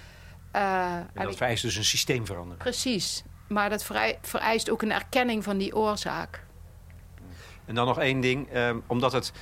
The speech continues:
Speaker 2: weet je, stikstof wordt dan als, als, eh, eh, probleem geïsoleerd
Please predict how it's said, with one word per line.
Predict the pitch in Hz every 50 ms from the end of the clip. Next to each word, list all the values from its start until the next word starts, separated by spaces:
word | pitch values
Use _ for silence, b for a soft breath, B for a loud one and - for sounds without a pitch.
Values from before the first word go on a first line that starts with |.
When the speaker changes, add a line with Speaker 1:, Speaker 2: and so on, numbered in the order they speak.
| B B B
Speaker 2:
weet | - - -
je, | - -
stikstof | - - - 165 - - - 135 117 - - -
wordt | - 127 143 143
dan | 143 131 127 123 - - - - -
als, | - 123 - - - - -
als, | 117 110 - - - -
eh, | - - - -
eh, | - - - - - -
probleem | - - 120 104 135 139 135 120
geïsoleerd | - - - - 139 123 131 117 123 120 127 127 147 180 - - -